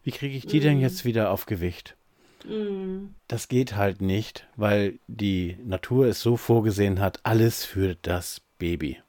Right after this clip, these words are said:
Speaker 1: alles für das Kind, alles für
Speaker 2: Ja.
Speaker 1: das Fohlen.
Speaker 2: Ja.
Speaker 1: Und wenn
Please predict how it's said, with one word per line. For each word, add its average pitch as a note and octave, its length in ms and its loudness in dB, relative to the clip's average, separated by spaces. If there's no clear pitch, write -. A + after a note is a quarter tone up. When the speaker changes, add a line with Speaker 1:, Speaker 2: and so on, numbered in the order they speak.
Speaker 1:
alles A2+ 360 2
für F#2+ 180 -2
das - 260 -4
Kind, F#2 400 -4
alles G2 240 0
für A3+ 60 0
Speaker 2:
Ja. - 60 0
Speaker 1:
das F#2+ 200 0
Fohlen. F2+ 440 4
Speaker 2:
Ja. F#3+ 340 -4
Speaker 1:
Und F#2 220 -6
wenn D#3 340 2